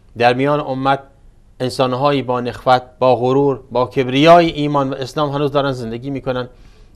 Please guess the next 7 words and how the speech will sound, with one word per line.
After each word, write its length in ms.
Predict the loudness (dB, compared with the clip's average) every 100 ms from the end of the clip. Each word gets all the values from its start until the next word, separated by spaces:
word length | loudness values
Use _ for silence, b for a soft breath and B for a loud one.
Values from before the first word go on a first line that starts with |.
| -20
که 340 | 0 2 2 -2 -14 -20 -20 -20 -20 -8
معرکه‌های 640 | 2 4 4 2 2 4 4
آینده 460 | 2 0 0 -2
اونها 300 | -2 -2 0
رو 120 | 0
چیکار 240 | -2 -4 -4
می‌کنه؟ 420 | -4 -6 -6 -8